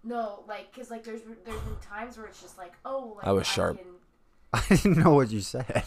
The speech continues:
Speaker 2: No, like, where she could be alone.
Speaker 3: Oh,
Speaker 1: Yeah.
Speaker 3: 'cause
Speaker 2: Like,
Speaker 3: I heard,
Speaker 2: long term.
Speaker 3: I, I thought I could go either way, and I was like, "What?"
Speaker 1: Well, yeah, like, you get to, uh,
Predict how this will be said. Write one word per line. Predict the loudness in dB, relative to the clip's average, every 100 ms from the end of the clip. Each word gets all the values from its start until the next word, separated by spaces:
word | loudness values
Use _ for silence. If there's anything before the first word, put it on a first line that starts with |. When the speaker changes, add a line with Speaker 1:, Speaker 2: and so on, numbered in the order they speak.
| -6 -18 -20 -6
Speaker 2:
No, | 6 10 12
like, | 12 10
where | 6 2
she | 2
could | 0 4
be | 6
alone. | 6 4 4 2
Speaker 3:
Oh, | 4 6 6
Speaker 1:
Yeah. |
Speaker 3:
'cause | 6 6
Speaker 2:
Like, | 8
Speaker 3:
I | 10
heard, | 10 8
Speaker 2:
long | 6
term. | 6 6 4
Speaker 3:
I, | 4
I | 6
thought | 10 10
I | 10
could | 8 4
go | 6 8
either | 8 6 4
way, | 4 4
and | 4
I |
was | 2
like, | 6 6
"What?" | 8 6 2 -2 -2 -4 -4 -6 -6 -4 -2 -4 -4 -4
Speaker 1:
Well, | -2
yeah, | 2 2
like, | 0 -2 0
you | 2
get | 6 6 6
to, | 6 8
uh, | 10